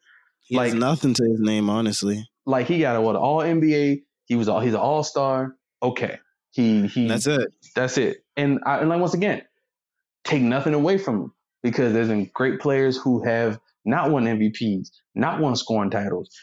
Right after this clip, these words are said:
Speaker 2: not done this and that. Like, there's great players who didn't do any of that, but they were at a level that they deserved. You ain't putting, you know what I'm saying? You're not putting this person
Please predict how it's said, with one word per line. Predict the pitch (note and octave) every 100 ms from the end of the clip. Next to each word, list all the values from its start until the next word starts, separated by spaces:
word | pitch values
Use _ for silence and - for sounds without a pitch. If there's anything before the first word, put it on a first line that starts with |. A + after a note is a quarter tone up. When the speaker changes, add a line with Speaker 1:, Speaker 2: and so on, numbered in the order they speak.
| _ -
Speaker 2:
not | B2 - C#3+
done | A2
this | G#2 -
and | G#2
that. | D#2+ - _
Like, | G#2+ G#2 - - _ _ _ _ -
there's | - B2+
great | A#2+ E3+ E3
players | G3 F#3
who |
didn't | G3 F#3+
do | C4+
any | A#3 A#2+
of | F#2
that, | - _ _ _ _ _ _ _ -
but | D3 A#2+
they | D3
were | C#3
at | - A#2
a |
level | G#2+ A#2 C#3 C#3+ C3 A#2
that | A2
they | A2+
deserved. | G#2 G#2 C#3 E3 F2+ - - _ _ _ _ -
You | C3 E3+
ain't | F3+ F3
putting, | - A3 G3 D#3+ B2
you | D#3
know | E3
what |
I'm | E3+
saying? | E3+ F#3+
You're |
not | G3+ G#3 -
putting | - - D3
this | C#3
person | - C#3+ B2+ B2 G2+